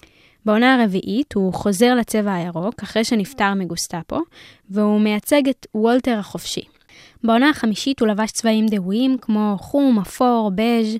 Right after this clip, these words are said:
רצו להעביר לנו מסר סמוי שהוא רוצה לצאת מהעולם של הסמים, והוא בוחר בצבעים האלה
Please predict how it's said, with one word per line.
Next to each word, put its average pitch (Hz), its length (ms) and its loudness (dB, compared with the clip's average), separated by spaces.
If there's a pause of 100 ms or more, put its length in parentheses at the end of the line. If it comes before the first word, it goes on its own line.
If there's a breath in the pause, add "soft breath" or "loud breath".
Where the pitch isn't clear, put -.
(440 loud breath)
רצו 233 260 2
להעביר 247 340 6
לנו 226 200 2
מסר 214 340 0
סמוי 214 520 -2
שהוא 196 440 -4
רוצה 208 240 -2
לצאת 247 360 0
מהעולם 202 420 2
של 208 160 -6
הסמים, 226 500 -2 (400 loud breath)
והוא 226 120 2
בוחר 262 340 0
בצבעים 220 440 -2
האלה 247 240 0